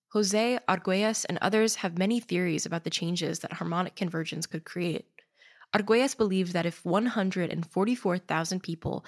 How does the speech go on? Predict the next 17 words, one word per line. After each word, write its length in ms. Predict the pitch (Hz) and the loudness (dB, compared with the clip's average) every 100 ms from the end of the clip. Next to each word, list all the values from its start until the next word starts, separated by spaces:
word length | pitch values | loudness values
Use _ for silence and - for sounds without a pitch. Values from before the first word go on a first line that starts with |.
| - - 180 | -14 -6 0
around 320 | 180 190 226 | 4 4 4
the 80 | 196 | 0
globe 360 | 180 165 160 | 0 0 0
meditated 480 | 170 175 - 165 165 | 0 0 -2 -4 -4
at 80 | 156 | -6
the 80 | 175 | -4
same 240 | 185 190 | 0 0
time 300 | 190 170 170 | 0 -2 -2
during 240 | 165 170 | -4 -4
the 60 | 175 | -6
convergence, 680 | - 180 220 196 170 175 - _ _ - | -4 0 2 2 0 -2 -6 _ _ 0
it 40 | |
would 140 | 180 | 0
trigger 460 | - 220 214 226 220 | 2 0 2 2 2
a 60 | 196 | -2
spiritual 880 | - - 214 240 247 - 254 254 - _ _ _ - | -4 -2 2 2 2 0 0 0 -4 _ _ _ -2
cleansing 560 | 190 175 - - 190 | 2 2 0 -4 -6